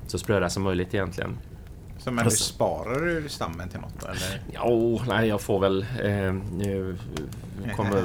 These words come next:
Speaker 2: <laughs>
Speaker 1: Paul
Speaker 2: Ja, det gör
Speaker 1: Svensson,
Speaker 2: det.
Speaker 1: eh, hoppas
Speaker 2: Säg så.
Speaker 1: att han inte hör mig, men nej, de har,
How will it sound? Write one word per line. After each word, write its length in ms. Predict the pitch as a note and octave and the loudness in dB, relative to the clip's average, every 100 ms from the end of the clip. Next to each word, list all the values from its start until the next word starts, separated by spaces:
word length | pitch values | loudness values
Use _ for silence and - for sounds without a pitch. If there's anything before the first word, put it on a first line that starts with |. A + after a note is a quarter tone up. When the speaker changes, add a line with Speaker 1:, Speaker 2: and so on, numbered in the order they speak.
| A#2 | 0
Speaker 2:
<laughs> 120 | - | 0
Speaker 1:
Paul 320 | G#2 F#2+ F#2 - - - | 4 4 4 -4 -8 2
Speaker 2:
Ja, 140 | A2 F#2+ | 4 6
det 80 | |
gör 60 | A2 | 6
Speaker 1:
Svensson, 220 | G2 G2 | 4 4
Speaker 2:
det. 180 | G2+ G2+ | 2 2
Speaker 1:
eh, 60 | F#2+ | 2
hoppas 140 | G2+ | 2
Speaker 2:
Säg 100 | G#2+ | 4
så. 80 | G#2 | 4
Speaker 1:
att 100 | F#2+ | 4
han 160 | G2 G2+ | 4 4
inte 160 | G2+ | 2
hör 220 | G2 F#2+ F#2 | 4 4 4
mig, 200 | G2 G#2+ | 2 4
men 280 | G2+ F#2+ F#2 - - - | 4 2 -2 -8 -10 4
nej, 220 | G2+ B1 G2 | 4 4 2
de 280 | G#2 G#2 G2 | 4 4 4
har, 220 | F#2 | 4